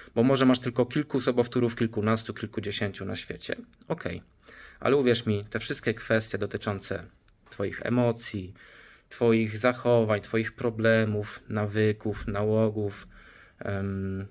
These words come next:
rozterek różnych, em, myśli, dialogów wewnętrznych, to nie jest jeden na milion. To nie jest nawet jeden na sto tysięcy, to jest nawet nie jeden na tysiąc.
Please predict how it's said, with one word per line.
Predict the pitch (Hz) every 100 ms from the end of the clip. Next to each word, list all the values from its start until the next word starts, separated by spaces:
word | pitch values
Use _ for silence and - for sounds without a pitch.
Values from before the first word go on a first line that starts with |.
| - -
rozterek | 123 123 - 120 117 113 113 110 107 - - -
różnych, | 110 113 107 110 107 101 95 - - -
em, | 98 98 98 - - -
myśli, | 110 120 117 113 - 107 101 98 - - - - - - - _ _ -
dialogów | 113 123 135 127 120 113
wewnętrznych, | 117 113 120 113 - 113 110 107 - - _ _ -
to | -
nie | 156 170
jest | 135 113
jeden | 113 107
na | 101
milion. | 98 101 104 101 98 - _ _ _ _ - _ _
To | -
nie | 151
jest | 143 120
nawet | 113 104 -
jeden | 110 107 98
na | -
sto | -
tysięcy, | - - - 95 -
to | -
jest | - 110 123
nawet | 113 107 -
nie | 110
jeden | 110 107 98
na | 98
tysiąc. | - 98 - 101 104